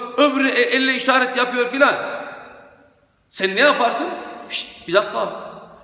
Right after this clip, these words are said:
Bir, yapmaman lazım. İki, benim tişörtümle, benim elbisemle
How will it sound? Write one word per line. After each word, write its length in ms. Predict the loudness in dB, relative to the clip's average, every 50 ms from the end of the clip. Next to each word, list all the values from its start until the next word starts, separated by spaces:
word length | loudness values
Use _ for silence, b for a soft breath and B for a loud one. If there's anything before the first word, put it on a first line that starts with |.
| -20 -20 -6 0
Bir, 280 | 2 2 2 2 2 4
yapmaman 600 | 4 4 4 6 6 6 8 8 4 4 4 2
lazım. 360 | 4 4 4 2 0 -2 -4 -4 -4 -6
İki, 380 | -6 -4 0 2 2 2 0 -2 -8 -10 -12 -12 -6 2
benim 340 | 4 4 4 4 2 0 -2
tişörtümle, 680 | -2 -2 -2 0 0 0 0 0 -2 -2 -2 -2 0
benim 200 | 0 -2 0 0
elbisemle 440 | -2 -2 -2 -2 -2 0 0 0 -2